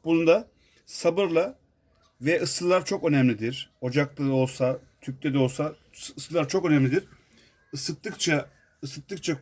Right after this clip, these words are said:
kurşunlar güzelleşir ve fırınlama yaptığınız zaman da bir parlaklık elde etmiş oluyorsunuz. Bu da size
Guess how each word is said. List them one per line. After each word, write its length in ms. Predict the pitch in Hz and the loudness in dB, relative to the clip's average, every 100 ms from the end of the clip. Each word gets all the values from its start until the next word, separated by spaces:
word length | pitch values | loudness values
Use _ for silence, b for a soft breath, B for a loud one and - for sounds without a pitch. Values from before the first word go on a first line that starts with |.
| _ | _
kurşunlar 420 | - 139 147 143 131 | -10 -4 2 4 4
güzelleşir 800 | 135 123 139 143 143 185 196 - b b b b b | -2 -4 0 2 2 0 -4 -8 b b b b b
ve 80 | 147 | -2
fırınlama 420 | 160 170 180 175 | 0 4 6 6
yaptığınız 320 | 175 - 175 | 4 0 0
zaman 280 | 156 151 147 | 4 4 4
da 200 | 190 - - | 2 -2 -8
bir 180 | 170 | -8
parlaklık 580 | 151 156 156 156 180 - | -2 0 2 2 0 -2
elde 220 | 135 120 | 2 2
etmiş 240 | 123 - 120 | 0 -4 -6
oluyorsunuz. 600 | 110 104 - 131 190 - b b b | -6 -6 -2 -2 -2 -10 b b b
Bu 120 | 160 170 | 0 2
da 100 | 170 | 2
size 380 | 143 156 190 | 2 0 0